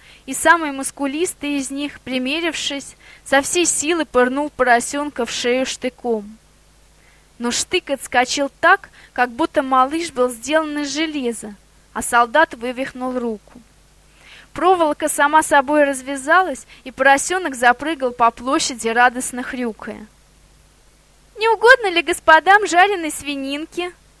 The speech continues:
спрашивал он людей. "Кто заказывал молочного поросёнка?" "Расстрелять самку свиньи!"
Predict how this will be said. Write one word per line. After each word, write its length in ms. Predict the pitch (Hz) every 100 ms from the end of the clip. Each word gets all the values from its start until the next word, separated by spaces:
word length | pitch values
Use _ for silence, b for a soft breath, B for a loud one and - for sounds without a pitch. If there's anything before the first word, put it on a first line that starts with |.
| _ _ -
спрашивал 520 | - 247 254 269 262
он 220 | 262 262
людей. 540 | 269 240 240 254 254 - _ _ _ b b
"Кто 260 | - - 539
заказывал 580 | 370 320 349 277 254 254
молочного 600 | 254 302 285 - 240 240
поросёнка?" 840 | 233 254 294 - 277 226 226 - 208 _ _ _ _ _ _ _ _ _ _ _ _ b b b b
"Расстрелять 800 | 226 262 - 294 302 311 330 -
самку 420 | - 330 330 330
свиньи!" 640 | - 285 359 370 339 247